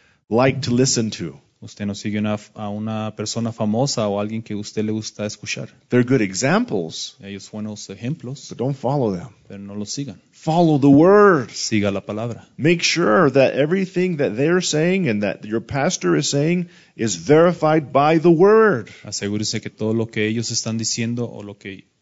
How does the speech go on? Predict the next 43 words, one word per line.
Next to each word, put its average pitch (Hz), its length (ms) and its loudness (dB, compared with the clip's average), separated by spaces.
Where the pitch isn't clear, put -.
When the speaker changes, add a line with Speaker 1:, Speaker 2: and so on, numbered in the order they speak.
Speaker 2:
el 110 100 -16
pastor 156 360 0
está 160 180 0
diciendo 107 640 -4
esté - 760 -10
aquí - 240 -14
en 101 100 -10
la 104 60 -12
palabra. 120 440 -10
Speaker 1:
You 131 100 2
don't 180 160 2
follow 175 360 2
the 156 100 0
assemblies 127 460 0
of 90 120 -6
God. 90 400 -12
Speaker 2:
Usted - 240 -12
no 104 120 -6
sigue 135 340 -4
a 107 80 -4
las 107 380 -10
asambleas 101 680 -8
de 98 100 -8
Dios. 87 260 -14
Speaker 1:
You 120 60 0
follow 160 340 6
Jesus. 202 720 4
Speaker 2:
Usted - 320 -4
sigue 107 260 -6
a 107 40 -12
Jesús. - 520 -16
Speaker 1:
And 110 180 -4
you 135 300 2
follow 156 460 4
the 127 100 0
word. 151 540 2
Speaker 2:
Y 110 80 -12
usted 104 240 -10
sigue 101 300 -8
la 98 140 -10
palabra. 117 480 -12
Speaker 1:
And 98 80 0
he 107 60 -2